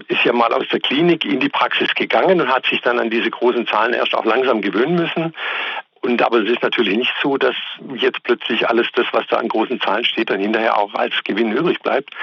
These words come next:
sondern leider wird halt natürlich sehr viel wieder von den Reinvestitionen aufgefressen. Und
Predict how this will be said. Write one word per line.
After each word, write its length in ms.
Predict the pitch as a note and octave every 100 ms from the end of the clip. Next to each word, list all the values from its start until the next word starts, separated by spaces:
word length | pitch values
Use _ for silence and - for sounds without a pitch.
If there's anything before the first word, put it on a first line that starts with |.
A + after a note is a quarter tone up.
| - - - -
sondern 220 | G#2 G#2+
leider 320 | F#2+ G#2+ A#2+
wird 160 | A2+ -
halt 160 | A2
natürlich 340 | - G2+ A#2 G2 -
sehr 120 | A2
viel 260 | - A#2+
wieder 180 | A2 A2+
von 160 | G2 G#2
den 120 | G2+
Reinvestitionen 720 | F#2+ C3+ C3 B2+ - - C3
aufgefressen. 680 | B2 B2 B2 - A2+ - A2 - - - -
Und 400 | D3 C3 D#3+